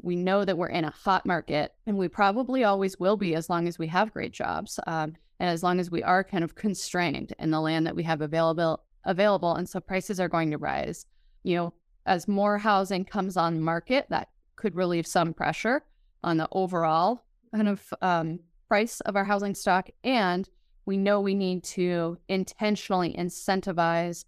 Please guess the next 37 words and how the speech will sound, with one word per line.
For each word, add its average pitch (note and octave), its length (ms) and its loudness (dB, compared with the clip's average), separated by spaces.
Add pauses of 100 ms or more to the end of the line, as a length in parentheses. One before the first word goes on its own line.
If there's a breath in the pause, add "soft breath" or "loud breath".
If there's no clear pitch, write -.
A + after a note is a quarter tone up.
or F3 220 2
in E3+ 100 0
some E3+ 180 -4
cases E3+ 440 -4
require, F3 680 2
affordable E3+ 460 -2
housing F3 400 2
units D#3 300 -4
to - 80 -16
be D#3+ 100 2
included D#3 640 -2
in F#3 120 0
market F3 300 0
rate D#3 220 -6
projects, G#3 680 2
or F3 100 2
I'd D3 80 0
encourage F3 760 -2
our D3+ 460 -2 (400)
housing F#3+ 520 -4
providers E3 720 0
like - 160 -4
Housing D3 340 -4
Catalyst, F#3 920 0
Habitat - 460 -4
for E3 100 -4
Humanity, F3 640 0 (420 soft breath)
um, D#3+ 240 -2 (120)
give G3+ 220 0
them F#3+ 220 2
the E3 240 0
space - 340 -4
that F3 180 -4
they E3+ 160 0
need - 260 -4
to F3 140 -4
develop D3+ 540 -2